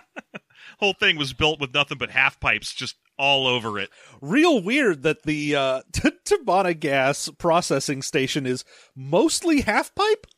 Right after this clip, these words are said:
Speaker 1: Well, you know, the person who designed it in the first place was a skimboarder. Uh, one of Zach's favorites, in fact. So it's just a, it's just a common culture inside of the Star Wars universe.
Speaker 2: Oh, yeah.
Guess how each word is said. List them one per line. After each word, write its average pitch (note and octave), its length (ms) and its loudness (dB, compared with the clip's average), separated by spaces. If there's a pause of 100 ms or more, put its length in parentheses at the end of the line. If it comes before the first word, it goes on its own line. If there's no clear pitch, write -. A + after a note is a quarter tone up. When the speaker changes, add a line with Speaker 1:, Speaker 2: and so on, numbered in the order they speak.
(480)
Speaker 1:
Well, C4 280 2
you A#3 140 -6
know, A3 300 2
the G3 240 0
person A3 400 -2
who G3 160 -4
designed E3 420 0
it E3 80 -2
in C#3+ 60 -6
the C3+ 40 -4
first D3 300 -4
place C3 260 -2
was B2 140 -8
a A2+ 60 -10
skimboarder. G#2+ 680 -4 (480)
Uh, G#2 380 -2 (320)
one C#3+ 180 -4
of C3+ 80 -2
Zach's C#3+ 360 0
favorites, B2+ 480 -2
in A2+ 100 -10
fact. G#2 340 -4
So A2 460 -4 (560)
it's D3+ 160 -2
just F3 220 -2
a, E3+ 100 -2
it's D#3 120 -2
just E3+ 140 -8
a D#3 60 -8
common D3+ 300 0
culture C3+ 360 -4
inside A#2+ 280 -2
of A2 80 -6
the G#2+ 40 -8
Star A2+ 240 -2
Wars G2+ 200 -12
universe. F#2 580 -18
Speaker 2:
Oh, E3 160 2
yeah. B2 220 -2